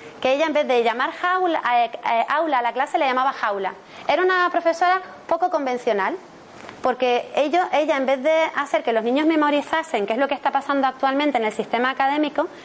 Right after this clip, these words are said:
que los niños tienen que memorizar y como rebo-, robots copio y pego, lo que el profesor me exige, pues ella los llevaba fuera y les enseñaba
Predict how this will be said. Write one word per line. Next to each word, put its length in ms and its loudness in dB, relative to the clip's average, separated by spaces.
que 80 0
los 120 0
niños 220 2
tienen 220 2
que 120 -2
memorizar 480 0
y 80 -2
como 200 0
rebo-, 320 0
robots 460 0
copio 280 0
y 60 0
pego, 380 0
lo 100 0
que 60 2
el 60 0
profesor 440 -2
me 80 0
exige, 400 -2
pues 180 2
ella 260 4
los 140 2
llevaba 320 2
fuera 420 2
y 120 2
les 160 0
enseñaba 580 0